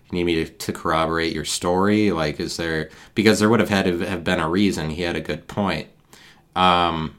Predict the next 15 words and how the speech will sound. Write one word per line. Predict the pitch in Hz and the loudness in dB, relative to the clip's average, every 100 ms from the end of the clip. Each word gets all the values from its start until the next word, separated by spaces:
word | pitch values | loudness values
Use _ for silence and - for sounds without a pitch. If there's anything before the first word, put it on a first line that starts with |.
| - _ _ _ _ _ _ _ - - | -20 _ _ _ _ _ _ _ -20 -8
I | 95 | -2
don't | 95 92 82 | 0 0 -2
know | 82 80 78 | -4 -2 -4
what, | 76 80 78 76 - 80 | -6 -6 -6 -6 -10 -12
I'm | 85 78 | -8 -8
probably | - 92 85 78 | -8 -6 -4 -4
not | 78 80 78 - | -6 -8 -8 -10
being | - 82 78 78 | -8 -6 -6 -8
that | 78 82 | -8 -8
likable | 80 78 87 80 76 78 | -6 -6 -8 -8 -8 -8
right | 78 78 | -8 -8
now. | 78 78 76 - _ _ - - _ | -8 -8 -10 -14 _ _ -20 -20 _
I | - 90 | 0 0
don't | 82 78 | 0 -2
know. | 78 80 | -4 -6